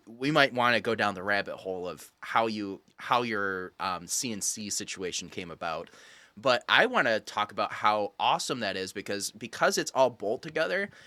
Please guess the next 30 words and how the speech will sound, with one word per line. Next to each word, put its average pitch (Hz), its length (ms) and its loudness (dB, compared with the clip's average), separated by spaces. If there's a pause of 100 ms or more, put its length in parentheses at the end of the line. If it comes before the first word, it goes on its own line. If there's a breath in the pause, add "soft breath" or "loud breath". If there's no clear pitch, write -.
you 151 100 -2
know, 143 100 6
if 131 60 2
somebody 180 360 0
wants, 139 580 4
you 131 100 -6
know, 113 140 2
one 127 300 0
side 131 340 4
to 123 40 -8
be 123 160 -6
purple 123 500 0
and 104 100 -2
one 110 140 -2
side 113 260 2
to 104 80 -6
be 92 140 -8
pink, 143 480 -8 (280 loud breath)
they 139 240 2
can 143 280 0
order 127 340 4
up 139 300 4
a 104 160 0
purple 139 380 -2
set 113 260 0
and 104 100 -10
a 98 60 -8
pink 156 260 -6
set 101 280 -2
and, 101 240 -8